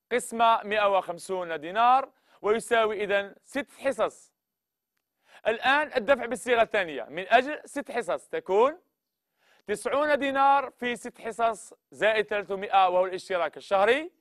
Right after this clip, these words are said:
ويساوي ثمانمائة وأربعون دينار. لدينا الآن في الخانة الثالثة الدفع بالصيغة الثانية ألف وعشرون دينار. نبحث أولًا عن عدد الحصص.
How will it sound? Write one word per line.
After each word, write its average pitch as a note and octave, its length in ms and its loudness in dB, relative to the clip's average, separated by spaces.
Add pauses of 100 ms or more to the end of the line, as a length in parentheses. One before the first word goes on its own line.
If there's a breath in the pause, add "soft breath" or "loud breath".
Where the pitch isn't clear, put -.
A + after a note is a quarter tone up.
(300 soft breath)
ويساوي A3 760 -2
ثمانمائة G3+ 880 0
وأربعون F3+ 720 -2
دينار. F#3+ 380 0 (1200 soft breath)
لدينا G#3+ 320 0
الآن C4 220 2
في A#3 60 -6
الخانة G#3+ 280 0
الثالثة A3 640 0 (580 soft breath)
الدفع B3 380 0
بالصيغة B3+ 420 -2
الثانية F3 500 -2 (800 soft breath)
ألف D4 460 2 (140)
وعشرون A3 680 0
دينار. G#3 400 -2 (920 soft breath)
نبحث C4+ 300 -2
أولًا C4 680 4
عن G#3+ 340 -4
عدد G#3 260 2
الحصص. A3 640 -2